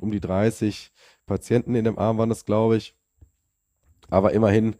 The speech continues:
äh, ist, scheint es so zu sein, dass die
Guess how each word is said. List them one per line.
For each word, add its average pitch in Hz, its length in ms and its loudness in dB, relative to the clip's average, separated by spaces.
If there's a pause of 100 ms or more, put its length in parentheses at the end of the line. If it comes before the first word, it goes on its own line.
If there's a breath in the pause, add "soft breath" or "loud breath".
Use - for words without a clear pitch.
(280 loud breath)
äh, 92 360 -2
ist, - 360 -6
scheint 110 280 0
es 110 60 -10
so 110 120 -4
zu - 100 -10
sein, 107 280 0
dass - 260 -4 (880)
die 101 280 0